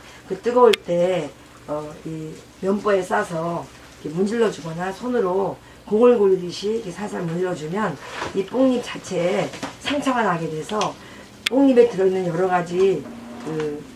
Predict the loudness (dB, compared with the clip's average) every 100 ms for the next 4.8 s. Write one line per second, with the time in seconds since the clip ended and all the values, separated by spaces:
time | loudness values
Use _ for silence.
0 | -20 -20 -20 -20 -14 -10 -8 0 4 4
1 | 4 4 4 4 0 -10 -18 -10 -8 -2
2 | 0 0 0 2 2 2 -6 -6 -6 -6
3 | -8 -10 -16 -18 -18 -16 -14 -10 -2 2
4 | 2 0 -8 -10 -12 -12 -12 -12